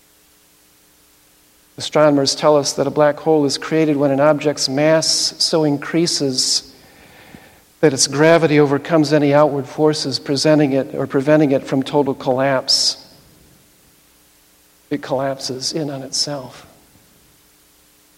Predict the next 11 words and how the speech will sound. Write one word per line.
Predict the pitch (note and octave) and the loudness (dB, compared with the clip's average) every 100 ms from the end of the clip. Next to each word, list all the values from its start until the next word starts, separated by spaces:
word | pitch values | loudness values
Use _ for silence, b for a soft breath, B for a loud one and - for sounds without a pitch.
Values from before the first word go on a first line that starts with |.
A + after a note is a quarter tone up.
| _ _ _ _ _ - | _ _ _ _ _ -2
So | D3+ | 2
a | |
black | D3+ D#3 | 4 2
hole | - D#3+ D3 | 4 4 4
is, | C#3+ | 2
is | D3 D3 D#3+ D3+ D#3+ D3 | 0 0 0 -2 -2 2
anything | E3 E3+ D3+ C#3 | 4 4 2 2
but | D#3+ D3+ | 4 4
empty | C3+ C3 | 0 -2
space. | - - C#3+ B2 B2 C#3+ | -6 -2 0 0 -4 -2
Rather, | D3 C#3 C3 | 0 0 -2